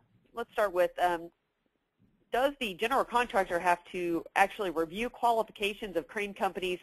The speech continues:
signal persons, rigger, operator, and then make the decision that they are acceptable and not acceptable for a project?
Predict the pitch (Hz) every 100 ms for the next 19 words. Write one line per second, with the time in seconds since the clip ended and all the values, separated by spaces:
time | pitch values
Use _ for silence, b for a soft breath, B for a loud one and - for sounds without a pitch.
0 | _ 202 180 185 - 175 175 175 165 -
1 | b b b 180 214 196 196 - 196 196
2 | 190 - 170 180 220 208 202 - 147 170
3 | - - 214 220 175 165 190 165 151 -
4 | 196 202 196 175 - 170 175 175 - 175
5 | - 156 - 160 151 - 180 160 -